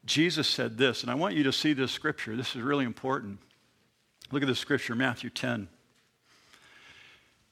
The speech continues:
Jesus said, "I say to you, it will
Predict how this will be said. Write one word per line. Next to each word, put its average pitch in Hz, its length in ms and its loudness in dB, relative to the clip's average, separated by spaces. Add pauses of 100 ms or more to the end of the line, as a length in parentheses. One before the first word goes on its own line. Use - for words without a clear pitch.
Jesus 220 400 6
said, 135 340 4 (600)
"I 131 120 6
say 226 280 4
to 208 80 2
you, 180 260 8
it - 80 -2
will 139 280 2